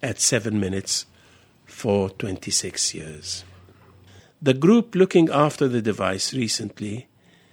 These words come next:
made its latest move on the basis of one man, Lawrence Krauss, age sixty-two, a theoretical physicist, and David Titley,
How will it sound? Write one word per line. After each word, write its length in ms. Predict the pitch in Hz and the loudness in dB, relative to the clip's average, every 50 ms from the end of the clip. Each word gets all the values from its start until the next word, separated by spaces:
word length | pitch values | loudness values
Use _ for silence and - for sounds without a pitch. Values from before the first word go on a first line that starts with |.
| _ _ _ _ _ _ - | _ _ _ _ _ _ -2
made 360 | - 110 127 143 156 151 127 | 2 4 4 4 4 4 2
its 240 | 107 101 - - - | 0 0 -2 0 2
latest 440 | 160 170 185 175 170 139 - - - | 2 2 2 0 -2 -4 -2 0 2
move 200 | 143 139 131 120 | 2 4 4 2
on 80 | 117 | 2
the 80 | 110 104 | 0 0
basis 440 | 98 127 139 139 - - - - 113 | 0 0 0 0 -2 -4 -4 -6 -6
of 120 | 92 95 | -4 -4
one 480 | 95 101 123 143 156 170 170 170 165 143 | 0 2 4 4 4 4 4 2 2 2
man, 440 | 117 101 92 98 104 101 - - _ _ _ _ _ _ _ _ _ _ _ _ _ _ _ _ _ _ _ - | 0 0 -2 -4 -8 -12 -16 -18 _ _ _ _ _ _ _ _ _ _ _ _ _ _ _ _ _ _ _ 2
Lawrence 580 | 123 135 156 160 160 165 165 165 156 - - | 4 6 6 6 6 4 4 2 2 -2 -4
Krauss, 760 | - - - 127 110 101 90 87 - - - - - - - _ _ _ _ _ | -4 0 2 4 4 4 2 -2 -4 -4 -4 -4 -6 -10 -14 _ _ _ _ _
age 260 | 135 123 113 107 - | -2 -2 -2 -2 0
sixty-two, 760 | - - - 170 165 - - - 120 - - 120 110 104 131 143 _ _ _ _ _ _ _ _ _ _ _ _ - _ _ _ _ _ | -2 0 0 0 -2 -4 -8 -12 -12 -10 -10 -8 -8 -8 -10 -14 _ _ _ _ _ _ _ _ _ _ _ _ -20 _ _ _ _ _
a 180 | - 131 131 127 | 0 2 2 2
theoretical 640 | 123 - - 113 104 101 131 139 - - - - 143 120 | 2 0 -4 -4 -2 -2 -2 -4 -4 -6 -4 -2 -4 -2
physicist, 800 | - - 110 87 82 - - - 90 - - - - - - _ _ _ _ _ _ _ _ _ _ _ _ _ _ _ _ _ _ - | -2 -2 -2 -2 -2 -4 -6 -6 -6 -8 -8 -8 -12 -18 -20 _ _ _ _ _ _ _ _ _ _ _ _ _ _ _ _ _ _ -2
and 480 | 170 170 170 175 175 175 175 - - - - _ _ _ _ - 143 | 2 4 4 4 4 2 0 -4 -10 -20 -20 _ _ _ _ -18 -2
David 460 | 135 180 214 240 214 196 180 190 - | 0 2 2 4 2 0 -2 -2 -2
Titley, 540 | - 156 143 127 - - 131 113 117 135 - | -2 -2 -2 -2 -4 -4 -4 -4 -4 -4 -8